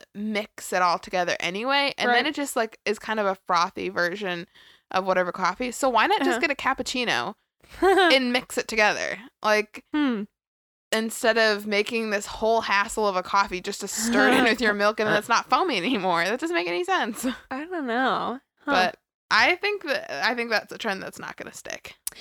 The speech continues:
Speaker 2: Yeah, it was mainly, like, really popular during the very beginning of quarantine, you know? People were, like, on
Speaker 1: People
Speaker 2: TikTok.
Speaker 1: have nothing to do.
Speaker 2: Yeah, but I haven't seen many people actually, like, make it every day or something, you know what I mean?
Speaker 1: No.
Speaker 2: It's not one of those.
Speaker 1: I haven't either.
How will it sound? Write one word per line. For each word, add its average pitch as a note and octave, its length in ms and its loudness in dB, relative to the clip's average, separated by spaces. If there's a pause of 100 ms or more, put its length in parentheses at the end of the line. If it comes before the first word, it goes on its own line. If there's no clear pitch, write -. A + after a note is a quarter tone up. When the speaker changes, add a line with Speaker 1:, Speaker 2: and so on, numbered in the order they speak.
(140)
Speaker 2:
Yeah, C#4+ 220 6
it F#4+ 80 6
was G4+ 140 4
mainly, G4 280 4 (120)
like, F4 100 2
really D4+ 180 4
popular C4+ 380 2
during A#3+ 460 0
the A3 160 -10 (100)
very A#3+ 300 4
beginning G3+ 340 -2
of G#3 100 -2
quarantine, A#3 600 -4
you D4 80 -2
know? D#4+ 280 4
People C#4 200 2
were, C4 40 6
like, B3 160 4
on A3 160 4
Speaker 1:
People F4+ 220 2
Speaker 2:
TikTok. F4 160 6
Speaker 1:
have A#3+ 80 4
nothing G#3+ 320 0
to G3 80 2
do. A3 320 4 (100)
Speaker 2:
Yeah, A#3 320 6
but A#3 120 4
I - 60 6
haven't B4+ 260 4
seen D#4 320 2
many B3+ 180 2
people B3 320 0
actually, A3 480 2
like, G#3 240 0
make A#3 240 -2
it G#3 100 -2
every A3 240 -2
day G#3+ 200 0
or D#3+ 80 -4
something, F#3 360 -8
you G3+ 100 -4
know G3+ 80 0
what G#3 100 0
I G#3 40 0
mean? G#3+ 220 -2
Speaker 1:
No. E3 180 -6
Speaker 2:
It's - 120 -14
not B3 100 2
one G3 80 0
of F3 80 -2
those. - 260 -10
Speaker 1:
I G3+ 120 0
haven't D#3+ 260 -6
either. - 300 -12